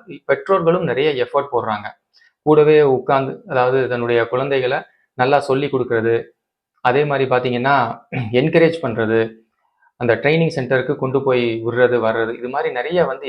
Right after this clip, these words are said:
எஃபர்ட் போடுறாங்க. இதெல்லாம் வந்து ஒரு பக்கம் இருந்தாலும் இந்த நீட் போட்டி தேர்வு நடக்கக்கூடிய காலகட்டம், அதாவது இப்போ ஒரு பையனுக்கு வந்து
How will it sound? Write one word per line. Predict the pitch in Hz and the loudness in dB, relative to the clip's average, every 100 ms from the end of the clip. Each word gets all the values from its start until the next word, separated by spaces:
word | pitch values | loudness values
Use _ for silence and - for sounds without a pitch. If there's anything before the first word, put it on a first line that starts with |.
| 117 | -4
எஃபர்ட் | - 123 120 | -4 -4 -6
போடுறாங்க. | 110 104 - _ _ _ _ _ 135 | -10 -12 -20 _ _ _ _ _ 0
இதெல்லாம் | 165 196 180 | 2 4 2
வந்து | 165 170 147 | 2 2 2
ஒரு | 135 | 2
பக்கம் | 135 143 123 | 0 -2 -4
இருந்தாலும் | 127 110 113 160 214 _ _ _ _ - | -2 -2 -4 -6 -12 _ _ _ _ -2
இந்த | 147 139 | 0 2
நீட் | 175 233 233 - | 4 4 4 4
போட்டி | 175 180 175 165 | 4 6 2 2
தேர்வு | 147 147 135 123 | 2 2 2 0
நடக்கக்கூடிய | 160 170 165 151 139 123 | 0 0 0 -2 -2 -2
காலகட்டம், | 123 123 123 - 110 - _ - 117 98 _ 117 | -2 -2 -4 -6 -8 -10 _ -16 -14 -14 _ 0
அதாவது | 113 139 160 | 2 2 0
இப்போ | 165 131 120 | 2 4 4
ஒரு | 117 113 | 4 0
பையனுக்கு | 127 143 127 127 | -2 -2 -2 -2
வந்து | 127 | 0